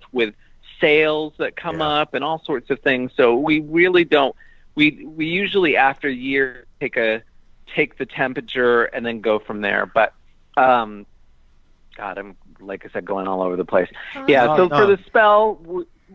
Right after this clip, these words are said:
Speaker 1: we, we had, um, we had, uh, uh, I was surprised that there were two elements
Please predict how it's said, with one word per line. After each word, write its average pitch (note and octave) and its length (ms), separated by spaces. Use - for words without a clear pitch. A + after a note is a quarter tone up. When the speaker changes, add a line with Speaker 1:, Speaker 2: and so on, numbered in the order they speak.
Speaker 1:
we, D#3+ 180
we D#3+ 260
had, D3 320
um, C3 600
we C3 180
had, B2 440
uh, G#2+ 380
uh, G2+ 440
I B2+ 120
was C3+ 180
surprised D3 540
that C3+ 120
there B2 120
were A2+ 200
two F3 360
elements A#2 520